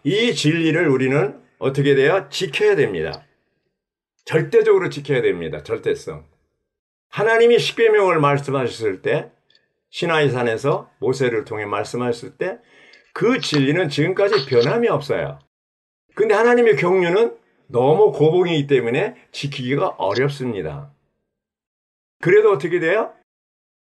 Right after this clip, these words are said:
그 표준을 낮추지 말고 우리가 그 표준에 도달해야 됩니다. 천오백십칠 년 루터는 진리를 선포하는데 뭐라고 그랬습니까?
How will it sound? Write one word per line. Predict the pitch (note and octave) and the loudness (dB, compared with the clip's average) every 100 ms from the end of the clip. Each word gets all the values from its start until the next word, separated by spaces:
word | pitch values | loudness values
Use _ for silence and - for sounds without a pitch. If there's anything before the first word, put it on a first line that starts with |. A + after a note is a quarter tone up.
| _ | _
그 | - D#3+ F3 | -4 0 0
표준을 | - G3 F3 E3+ | 2 0 0 -2
낮추지 | C3+ C#3 C#3 C#3 | -2 -2 -4 -2
말고 | B2+ G#2+ G#2 F#3 C4+ _ _ _ _ | 0 -2 -2 -2 -4 _ _ _ _
우리가 | A#2+ D#3+ F3 | -4 0 0
그 | D#3 D3 | -2 -4
표준에 | - G#3+ E3 F#3 G#3 - | -2 -2 0 -2 -6 -14
도달해야 | - A#2 B2 D#3 D#3+ | -12 -6 -4 -2 -4
됩니다. | C#3 F#2+ - - _ _ _ _ _ _ _ _ _ _ _ | -6 -10 -18 -20 _ _ _ _ _ _ _ _ _ _ _
천오백십칠 | - G3+ G#3+ C#3+ - F3 | 0 6 6 4 -2 0
년 | F3+ E3+ A#2 | 0 -2 0
루터는 | C#3 D3+ C#3+ A#2+ C3 A#3+ _ _ _ _ _ _ _ _ | -2 2 0 0 -2 -6 _ _ _ _ _ _ _ _
진리를 | D3 F3+ G3+ G3 | -2 2 4 4
선포하는데 | D3+ F#3+ D3 E3 C#3+ B2 A2 F3+ - _ _ _ | 2 -4 -2 0 2 2 0 0 -4 _ _ _
뭐라고 | - D#3+ E3 | 0 2 2
그랬습니까? | E3 C#3+ B2+ B2 B2 F#3+ - | 2 0 -2 -4 -2 -4 -6